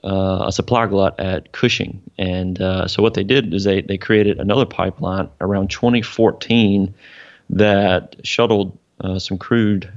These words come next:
to the Midland, Colorado City, and Crane. Um, and they did that to, you know, help get some of the supply out. So this, uh, this article just kinda gave you a history of that, and, uh, and, and we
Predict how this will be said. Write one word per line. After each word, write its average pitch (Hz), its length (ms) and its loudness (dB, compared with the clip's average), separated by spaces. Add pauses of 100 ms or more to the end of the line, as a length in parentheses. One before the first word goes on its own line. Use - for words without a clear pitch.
(120)
to 101 200 0
the 95 80 2
Midland, 104 520 2 (160)
Colorado 101 400 2
City, 92 360 -2
and - 120 -8
Crane. 92 560 -2 (480)
Um, 92 500 -2
and 98 180 2
they 98 120 4
did 98 180 4
that 90 260 2
to, 90 380 0 (560)
you 92 160 2
know, 95 100 2 (160)
help 120 220 2
get 101 100 2
some 101 160 2
of 98 60 2
the 98 100 2
supply - 540 -4
out. - 300 -12 (580)
So 120 280 6
this, 139 280 0
uh, 113 100 4
this 127 140 -2
article 110 320 -4
just - 80 -8
kinda 104 200 0
gave 101 180 -2
you 98 100 -4
a 101 60 -8
history 104 420 -2
of 92 120 -4
that, 95 360 0
and, 92 340 -4
uh, 92 300 0
and, 92 300 2
and 98 120 2
we 95 200 2